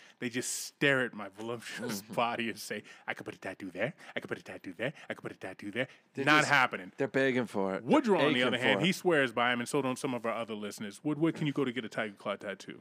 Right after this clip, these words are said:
Speaker 2: You can go over there to Mill Creek, guys. If you, if you don't know where they're at, hit 'em up on the social media. Follow us. We've got their address over there.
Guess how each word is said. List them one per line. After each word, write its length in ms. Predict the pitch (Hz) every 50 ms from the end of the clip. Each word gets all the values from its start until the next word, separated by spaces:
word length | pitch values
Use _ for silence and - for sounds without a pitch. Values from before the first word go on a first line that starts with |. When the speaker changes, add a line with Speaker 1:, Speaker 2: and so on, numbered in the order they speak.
| - -
Speaker 2:
You 120 | 135 156
can 80 | 202 214
go 200 | 165 165 170 165
over 100 | 151 139
there 160 | 135 139 135
to 80 | 117 107
Mill 300 | 101 104 113 127 123 110
Creek, 340 | - - 110 95 90 87 -
guys. 380 | 101 101 98 95 95 98 101
If 180 | 107 95 - -
you, 60 | 120 110 -
if 40 | -
you 60 | 143
don't 140 | 160 185 196
know 120 | 190 180 170
where 100 | 165 156
they're 160 | 147 143 139 135
at, 200 | 139 143 135 127
hit 140 | 127 147 165
'em 100 | 160 156
up 140 | 147 147
on 80 | 151 139
the 60 | 135 -
social 320 | - 147 135 - 139 123
media. 340 | 123 127 127 135 139 135 131
Follow 400 | - - 123 120 120 110 110 113
us. 320 | 123 139 143 139 - -
We've 180 | - 110 104 -
got 280 | - 117 127 117 _
their 240 | - 123 139 143 143
address 340 | 139 135 135 131 131 - -
over 140 | 139 131 131
there. 220 | 135 135 135 135